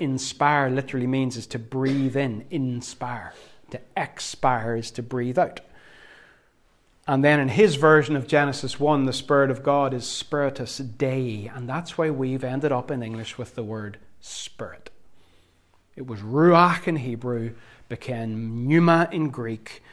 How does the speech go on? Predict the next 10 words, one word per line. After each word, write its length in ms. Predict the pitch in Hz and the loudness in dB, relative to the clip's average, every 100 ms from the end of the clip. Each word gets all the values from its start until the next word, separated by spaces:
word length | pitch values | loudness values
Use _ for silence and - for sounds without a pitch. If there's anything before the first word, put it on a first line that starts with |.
| - | -12
became 720 | - 117 - 123 120 117 110 - | -8 -6 -4 -2 -2 -2 -6 -10
spiritus 920 | - - - - 160 156 156 156 - | -10 -6 -6 6 10 10 8 4 0
in 220 | - 151 123 | -4 -4 -2
Latin, 480 | 117 113 123 110 107 - - | -2 -4 -6 -8 -10 -18 -14
and 160 | 131 117 | -8 -8
is 180 | 104 113 | -8 -8
now 320 | 113 110 110 107 | -6 -6 -8 -8
Spirit 580 | - - 120 107 110 - | -12 -8 -6 -6 -8 -14
for 300 | - - 123 | -12 -6 -6
us. 380 | 107 - - | -8 -16 -18